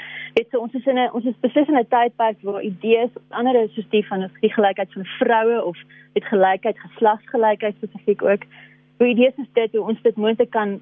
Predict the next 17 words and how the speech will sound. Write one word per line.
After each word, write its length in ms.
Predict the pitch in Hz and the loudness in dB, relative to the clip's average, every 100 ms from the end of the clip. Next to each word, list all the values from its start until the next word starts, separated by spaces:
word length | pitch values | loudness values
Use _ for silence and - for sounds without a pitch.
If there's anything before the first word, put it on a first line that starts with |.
| - | -2
weet, 160 | 214 196 _ 190 | -2 -2 _ 0
weer 160 | 226 233 | 0 0
kan 160 | 247 | -4
hersien 460 | 208 208 - 294 233 | -2 -4 -4 0 0
en 120 | 190 | 0
kan 220 | 185 196 185 | -2 -2 0
dink 280 | 196 220 220 | 0 0 0
daaroor, 380 | 202 - 156 160 _ _ _ - | -2 0 -2 -4 _ _ _ -2
ehm, 440 | 190 180 180 180 180 | 0 0 -2 -6 -10
en, 260 | - 190 185 | -2 0 0
en 240 | - 196 - | 0 -2 -2
dit, 240 | 185 214 - | 0 0 0
weet, 180 | 208 196 _ - | -4 -4 _ -20
spesifieke 420 | - 220 240 247 208 | -12 -6 -2 0 0
waarde 360 | 175 165 185 190 | 0 0 0 -2
aan 140 | 170 | 0
dit, 180 | 165 | 0